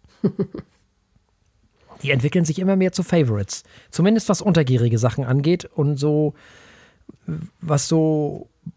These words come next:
Speaker 2: Bock und untergärig angeht, finde ich, sind die ganz weit vorne.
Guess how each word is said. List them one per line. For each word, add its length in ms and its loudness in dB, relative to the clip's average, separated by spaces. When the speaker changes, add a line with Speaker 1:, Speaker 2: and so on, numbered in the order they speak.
Speaker 2:
Bock 240 0
und 180 0
untergärig 540 2
angeht, 260 0
finde 180 2
ich, 60 0
sind 140 -2
die 140 -2
ganz 280 0
weit 160 0
vorne. 340 0